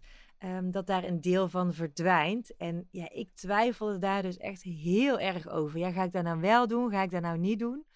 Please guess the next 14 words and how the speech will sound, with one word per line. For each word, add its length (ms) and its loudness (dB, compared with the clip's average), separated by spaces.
Ehm, 340 -6
ik 120 -14
was 140 -4
heel 220 2
erg 200 2
bang 260 2
als 140 -4
ik 80 -10
het 200 -8
niet 380 0
zou 300 0
doen, 560 2
dat 340 -4
ik 320 -8